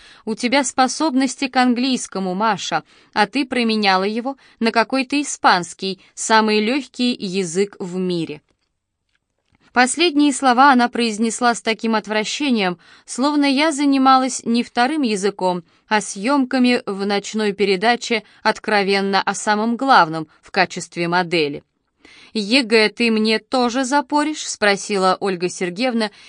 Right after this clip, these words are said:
и, не дожидаясь ответа, развернулась к двери. Из кармана ее пиджака запел телефон.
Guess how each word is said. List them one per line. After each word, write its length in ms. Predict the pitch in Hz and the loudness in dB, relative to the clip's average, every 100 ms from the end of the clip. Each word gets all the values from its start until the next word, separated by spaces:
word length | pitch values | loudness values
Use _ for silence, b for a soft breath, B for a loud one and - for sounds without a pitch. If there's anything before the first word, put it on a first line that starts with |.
| B B | B B
и, 140 | 233 | 0
не 160 | 240 233 | 2 2
дожидаясь 640 | 226 220 220 202 180 170 | 0 -2 0 2 2 2
ответа, 520 | 180 - 247 269 233 - b | -4 -4 -4 -2 -2 -4 b
развернулась 840 | 214 208 180 180 170 185 185 180 170 | -4 -2 -2 -4 -4 -2 -2 -2 -4
к 80 | |
двери. 500 | 170 175 175 170 170 - b b | -6 -2 0 0 -2 -6 b b
Из 200 | 214 - | -6 -2
кармана 440 | 185 180 175 170 | 0 2 2 2
ее 320 | 170 165 170 | 0 -2 -4
пиджака 640 | 170 160 165 165 226 240 233 | -4 -4 -2 -2 2 2 2
запел 540 | 202 196 190 196 196 190 | -2 -2 -2 -2 -4 -4
телефон. 680 | - 214 214 - 185 151 | -4 -2 -4 -4 -4 -4